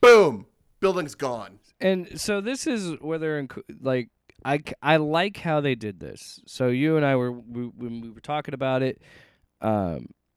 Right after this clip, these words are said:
Speaker 2: I was under the impression, I think you were too, that the whole episode was going to look like a one continuous shot.
Speaker 1: Yeah. Uh, well, and, and that's, that's what they were going for, because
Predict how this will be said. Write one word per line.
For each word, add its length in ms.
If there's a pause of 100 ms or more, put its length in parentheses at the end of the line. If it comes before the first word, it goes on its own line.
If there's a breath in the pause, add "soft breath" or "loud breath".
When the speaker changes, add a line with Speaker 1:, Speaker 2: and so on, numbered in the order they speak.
(500)
Speaker 2:
I 180
was 200
under 180
the 120
impression, 520
I 80
think 220
you 80
were 160
too, 360
that 220
the 120
whole 720
episode 760
was 220
going 400
to 180
look 300
like 220
a 60
one 580 (120)
continuous 600
shot. 340 (360)
Speaker 1:
Yeah. 300 (200)
Uh, 280
well, 140
and, 160
and 160
that's, 260 (460 soft breath)
that's 240
what 160
they 100
were 120
going 300
for, 280
because 640